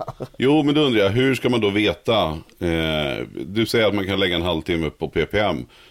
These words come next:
Speaker 2: Ja, men vad är det man ska, hur ska man då veta vad man ska byta till?
Speaker 1: Alltså, nu kommer komma världens tråkigaste svar. Den här alternativet du får om du inte gör något val,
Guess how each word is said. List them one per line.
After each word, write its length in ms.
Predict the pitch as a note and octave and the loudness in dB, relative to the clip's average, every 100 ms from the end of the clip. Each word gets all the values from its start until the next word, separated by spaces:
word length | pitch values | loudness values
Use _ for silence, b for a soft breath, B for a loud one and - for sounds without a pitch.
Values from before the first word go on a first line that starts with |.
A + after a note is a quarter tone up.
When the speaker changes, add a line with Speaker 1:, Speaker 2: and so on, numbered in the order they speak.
| B | B
Speaker 2:
Ja, 80 | F#2+ | -2
men 120 | A2 | 0
vad 80 | A2+ | 2
är 40 | A2+ | 2
det 60 | |
man 160 | G#2+ G2+ | 2 -2
ska, 160 | - | -2
hur 300 | G2 G#2 A2+ | -4 0 -2
ska 160 | A2 A2 | 0 0
man 180 | G#2 G2 | -2 0
då 100 | F#2 | 0
veta 280 | F2+ E2+ F2 | 0 -2 -2
vad 160 | E2 | -2
man 100 | D#2 | -4
ska 120 | - | -4
byta 380 | D#2+ D#2+ D2+ - | -4 -2 -4 -6
till? 320 | D2 B2+ - - _ _ _ _ b b b b b - | -6 -6 -6 -8 _ _ _ _ b b b b b 0
Speaker 1:
Alltså, 340 | F3 E3 F#3 | 0 2 0
nu 140 | F3 | 2
kommer 220 | E3 F#3 F3 | 0 0 0
komma 240 | E3+ D#3 | 0 0
världens 340 | C#3+ D3 C3+ | 2 2 0
tråkigaste 520 | - C#3+ - A#2 - B2 | -2 -4 -2 -6 -6 -6
svar. 340 | D#3 C3+ C#3+ - b b b | 0 0 0 -6 b b b
Den 140 | E3 E3 | -2 2
här 360 | E3+ C#3+ C3 - | 4 4 2 0
alternativet 840 | D#3 D3+ D#3 D#3 D#3+ E3 C3 C3+ | -2 0 -2 -2 0 0 0 -2
du 80 | C#3 | -6
får 160 | - C3+ | 0 0
om 200 | B2 B2+ | 0 -2
du 60 | |
inte 180 | B2+ B2 | -4 -2
gör 160 | A#2+ G#2+ | -2 -2
något 360 | G#2+ A2 - | -4 -6 -6
val, 360 | C#3+ C#3+ A#2 | -4 -2 -2